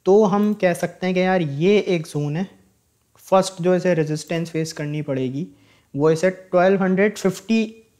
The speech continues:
आप इसकी सपोर्ट को कंसीडर कर लें, ट्वेल्व हंड्रेड फिफ्टी डॉलर पे इसकी सपोर्ट, वो रेजिस्टेंस है Ethereum की। अगर ये डाउन आता है तो इसकी सपोर्ट वन थाउजेंड फिफ्टी डॉलर पे,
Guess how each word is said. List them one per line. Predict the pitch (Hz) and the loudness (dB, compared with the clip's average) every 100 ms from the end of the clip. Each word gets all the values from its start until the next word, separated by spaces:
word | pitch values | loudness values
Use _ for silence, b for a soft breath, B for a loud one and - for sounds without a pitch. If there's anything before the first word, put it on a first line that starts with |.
| - | 0
आप | 156 165 | 0 0
इसकी | 160 190 | -4 -4
सपोर्ट | 185 165 156 151 | -4 -2 -2 -2
को | 160 | -4
कंसीडर | 151 139 135 131 | -4 -4 -4 -4
कर | 123 120 | -4 -8
लें, | 127 | -8
ट्वेल्व | 135 147 147 | 0 0 0
हंड्रेड | 147 151 | -2 -4
फिफ्टी | - 139 - 139 | -6 -10 -6 -4
डॉलर | 123 123 139 | -4 -4 -6
पे | 185 208 b b b _ - | -6 -8 b b b _ -10
इसकी | 156 - | -8 -6
सपोर्ट, | 180 - 139 143 143 143 | -6 -6 -8 -4 -4 -4
वो | - 156 156 | -4 0 2
रेजिस्टेंस | 147 143 156 - 151 131 | 2 0 -2 -2 -4 -2
है | 123 | -2
Ethereum | 120 127 117 110 | -2 -6 -6 -10
की। | 107 113 b b b b b _ | -14 -18 b b b b b _
अगर | 165 202 240 | 4 6 4
ये | 220 233 202 - 170 | 4 2 0 -6 -6
डाउन | 160 175 175 208 | 0 2 2 2
आता | 202 196 | 0 0
है | 202 202 | 0 0
तो | 202 196 | -2 -6
इसकी | 185 - 196 | -6 -4 -4
सपोर्ट | 175 170 175 | -2 -2 -2
वन | 160 165 175 | -2 -2 -2
थाउजेंड | 165 160 165 170 | -2 -2 -2 -4
फिफ्टी | 151 - 170 | -6 -4 -2
डॉलर | 180 180 175 | 0 0 -2
पे, | 190 | -2